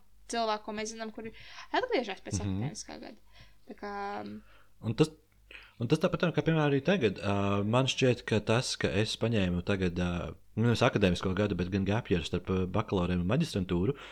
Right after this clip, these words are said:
Speaker 2: ā, man tieši ir ļoti palīdzējis ar to, ka saprotu, ka tā kā, kur tad es gribu darboties un ko tad ņemt maģistrantūrā
Speaker 1: Jā.
Speaker 2: un vai tas ir tas, ko es gribu.
Speaker 1: Tāpat arī, ā, ļoti,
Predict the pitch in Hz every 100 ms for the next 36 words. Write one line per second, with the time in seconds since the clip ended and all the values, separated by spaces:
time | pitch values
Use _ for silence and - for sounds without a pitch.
0 | - - - _ - 95 92 92 78 104
1 | 92 98 - 90 82 92 85 - 87 80
2 | 76 73 76 73 - - 80 87 95 90
3 | - - 104 104 92 85 - 90 87 85
4 | - 113 107 - 85 87 92 90 92 92
5 | 87 82 87 85 90 87 - 95 87 82
6 | 90 90 101 95 - - 90 90 90 87
7 | 87 90 92 - 87 95 107 135 143 214
8 | 80 - - - - - - - _ -
9 | - - - - - - 254 254 254 269
10 | 254 220 208 - 214 208 196 - 226 240
11 | 233 214